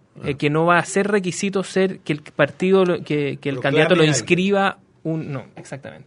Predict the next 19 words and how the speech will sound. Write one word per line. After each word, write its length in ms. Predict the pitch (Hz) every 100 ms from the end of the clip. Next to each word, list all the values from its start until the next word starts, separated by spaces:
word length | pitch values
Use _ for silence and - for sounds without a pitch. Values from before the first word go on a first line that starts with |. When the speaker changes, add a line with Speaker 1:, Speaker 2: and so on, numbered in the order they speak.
| _
Speaker 1:
Ya. 80 | - - _
Speaker 2:
sino 220 | - 147
que, 80 | 147
que 80 | 139
decidan 420 | 135 131 175 175 165
participar, 640 | 147 135 135 143 156 156
eh, 320 | 143 139 - 135
los 140 | 135
que 80 | 139
quieran 200 | 143 143
participar 540 | 139 - 139 180 202 156
y 40 |
van 100 | 156
a 40 | 147
tener 160 | 151
ahí 160 | 147 156
el 60 | 151
mecanismo 500 | 143 143 156 151 143
para, 260 | 143 151